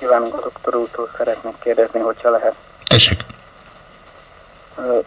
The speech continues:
Speaker 1: üdvözlöm, doktor úr, azt szeretném kérdezni, hogy, ö, ezzel a koronavírussal kapcsolatban, hogy ha valakinek nincs láza, szájszárazsága van.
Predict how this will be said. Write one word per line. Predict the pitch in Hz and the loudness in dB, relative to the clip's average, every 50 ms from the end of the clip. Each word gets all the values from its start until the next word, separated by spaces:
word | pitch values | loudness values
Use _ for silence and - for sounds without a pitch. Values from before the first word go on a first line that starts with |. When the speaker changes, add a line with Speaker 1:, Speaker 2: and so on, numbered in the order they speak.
| - | -2
Speaker 1:
üdvözlöm, | 143 139 143 135 131 131 123 123 | -2 0 0 2 4 6 6 6
doktor | 123 127 - - - - | 4 2 0 0 -2 0
úr, | 127 127 | 0 0
azt | 135 - - - | 0 0 0 2
szeretném | - 120 117 - - 120 113 | 4 4 4 4 0 -4 -6
kérdezni, | 110 - 127 123 120 120 117 117 120 117 113 110 - | 0 2 4 6 8 6 6 6 2 -2 -4 -4 -4
hogy, | - 117 113 113 113 113 113 117 | -2 2 4 4 6 6 6 6
ö, | 113 113 113 110 110 | 8 8 8 8 8
ezzel | 110 120 120 113 113 | 6 4 6 6 6
a | 110 110 - | 6 4 2
koronavírussal | - 127 120 117 117 117 123 120 - - - - - 120 | 2 2 2 2 2 0 -2 -2 -6 -6 -6 -4 -2 0
kapcsolatban, | 110 120 117 - - - 120 120 120 117 117 113 | 2 2 0 0 0 0 2 2 2 2 0 0
hogy | - 120 117 117 120 113 - - | 2 2 2 2 0 -6 -6 -4
ha | - - 113 | 0 2 4
valakinek | 117 117 127 120 117 - - 120 - - - - | 6 6 6 6 4 2 -2 -2 -2 -2 -2 -4
nincs | 113 117 113 - - - | -4 -4 -4 -6 -6 0
láza, | - 110 110 107 104 - - 120 117 - - - - - - - - - - - - - - - - - - - - - - - - - - - - - - - - - - - | 4 6 6 6 6 4 2 0 -2 -2 -4 -20 -20 -20 -20 -20 -20 -20 -20 -20 -20 -20 -20 -20 -20 -20 -20 -20 -20 -20 -20 -20 -20 -20 -20 -20 -20 -20 -20 -20 -20 -18 -2 4
szájszárazsága | - 113 110 110 - - - 107 107 110 113 110 - - - 120 110 110 113 117 110 117 123 | 6 8 8 8 8 6 6 6 8 8 8 6 4 2 2 6 6 6 8 6 6 6 6
van. | 123 131 135 | 4 2 2